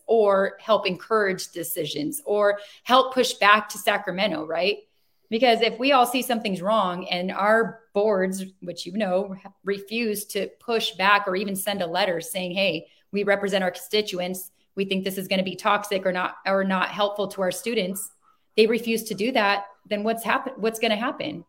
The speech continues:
We just allow them to do whatever they want up there. And we can see it's totally anti-parent. It's totally trying to make these kids theirs, right?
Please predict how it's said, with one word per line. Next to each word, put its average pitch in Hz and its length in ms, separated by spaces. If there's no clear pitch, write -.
We 254 80
just 269 160
allow 214 220
them 220 140
to 190 60
do 214 100
whatever 208 240
they 202 100
want 220 220
up - 120
there. 180 160
And 175 80
we 196 120
can 214 220
see 262 240
it's - 140
totally 202 360
anti-parent. 202 720
It's - 100
totally 214 640
trying 233 240
to 226 60
make 220 200
these 202 300
kids 262 380
theirs, 214 720
right? 254 440